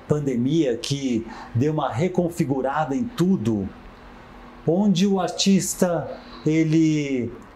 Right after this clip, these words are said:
tem que saber um pouco de produção, ele tem que saber também um pouco de direção, tem que saber como é que funciona a questão das luzes, tem que saber como é que funciona uma câmera agora, tem que saber como é que, que lida com,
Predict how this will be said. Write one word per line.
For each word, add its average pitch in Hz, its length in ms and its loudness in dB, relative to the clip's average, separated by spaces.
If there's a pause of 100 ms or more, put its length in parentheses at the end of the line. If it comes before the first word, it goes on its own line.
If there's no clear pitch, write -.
(140)
tem 185 160 4
que 180 60 -4
saber 170 180 4
um 165 60 0
pouco 160 240 0
de 143 80 -2
produção, 156 800 0
ele 131 100 -4
tem 156 180 2
que - 60 -4
saber 131 560 0 (260)
também 139 220 0
um - 20 -6
pouco 117 220 -2
de 117 120 -2
direção, 165 560 0
tem 160 180 0
que - 80 -8
saber 135 280 0
como 135 200 -2
é 131 40 0
que 127 140 -10
funciona 131 480 -2
a 117 40 -4
questão 120 280 -2
das 101 200 -2
luzes, 165 760 0 (220)
tem 233 100 4
que 226 80 0
saber 180 200 2
como 175 120 2
é 165 60 0
que - 80 -10
funciona 160 320 2
uma 117 160 0
câmera 170 580 0
agora, 175 640 0 (240)
tem 196 140 4
que 190 40 -4
saber 165 300 2
como 156 200 0
é 151 60 -2
que, 151 440 0 (200)
que 147 140 0
lida 143 320 2
com, 135 400 -2